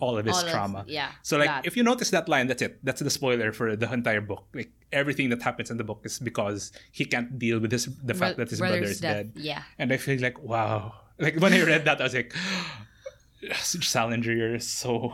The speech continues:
Speaker 1: <laughs> like, again, you know, it's little details like that you really, you, you have to pay attention to.
Speaker 2: <laughs>
Speaker 1: I, I don't know, I just really love it. Um,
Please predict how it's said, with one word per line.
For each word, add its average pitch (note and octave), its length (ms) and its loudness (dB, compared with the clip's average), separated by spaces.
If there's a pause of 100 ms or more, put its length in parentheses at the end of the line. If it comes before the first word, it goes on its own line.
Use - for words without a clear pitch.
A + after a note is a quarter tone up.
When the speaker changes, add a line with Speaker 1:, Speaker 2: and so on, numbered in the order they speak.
Speaker 1:
<laughs> F#3+ 920 -2
like, B2+ 220 4
again, C3+ 260 2
you C3 80 4
know, C3 60 4
it's B2 120 -2
little E3 200 0
details C3+ 360 2
like A#2 120 -4
that A2 180 -4
you A#2 160 2
really, A#2+ 540 2
you, B2 340 0
you B2 140 -4
have C3+ 100 -2
to C3+ 80 -8
pay A#2+ 140 -4
attention A#2+ 420 -4
to. G3+ 260 0
Speaker 2:
<laughs> - 480 -10
Speaker 1:
I, A2 280 -4
I - 20 2
don't A#2 140 2
know, A2+ 60 2
I A2+ 60 2
just A2+ 160 -2
really G#2+ 220 -2
love G2+ 220 -2
it. G2+ 180 -6 (260)
Um, A#2+ 540 0